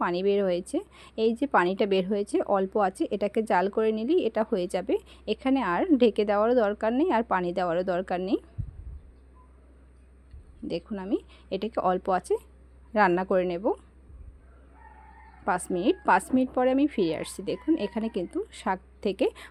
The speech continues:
পানিটা অনেকটাই শুকিয়ে গেছে। এ পর্যায়ে আমি দিয়ে দিচ্ছি কাঁচামরিচ। কাঁচামরিচটা চাইলে আগেও দিতে পারেন, আমি শেষের দিকেই দিচ্ছি। কাঁচামরিচের একটা ফ্লেভারও থাকবে আর খেতে দারুণ হবে। এখানে আমি কাঁচা পাকা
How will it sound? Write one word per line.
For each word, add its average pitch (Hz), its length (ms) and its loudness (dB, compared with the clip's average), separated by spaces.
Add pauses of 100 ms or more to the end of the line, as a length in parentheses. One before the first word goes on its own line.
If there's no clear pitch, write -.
(120)
পানিটা 196 280 0 (120)
অনেকটাই 170 380 0
শুকিয়ে 269 400 0
গেছে। 254 200 -2 (140)
এ - 80 2
পর্যায়ে 190 280 -2
আমি 185 180 -2
দিয়ে 170 180 0
দিচ্ছি 165 260 -6 (180)
কাঁচামরিচ। 170 580 -2 (1600)
কাঁচামরিচটা 262 640 0
চাইলে 202 260 0 (120)
আগেও 190 300 0
দিতে 269 240 0
পারেন, 208 220 0 (160)
আমি 185 160 -2 (200)
শেষের 196 400 -4
দিকেই 226 300 -2
দিচ্ছি। - 300 -4 (960)
কাঁচামরিচের 214 640 -2
একটা - 220 -6
ফ্লেভারও 202 380 2 (100)
থাকবে 220 340 -2
আর 226 140 -2
খেতে 196 240 -2
দারুণ 190 320 -2 (100)
হবে। 202 200 -2 (680)
এখানে 262 260 10
আমি 277 160 10
কাঁচা 190 320 8
পাকা 208 220 2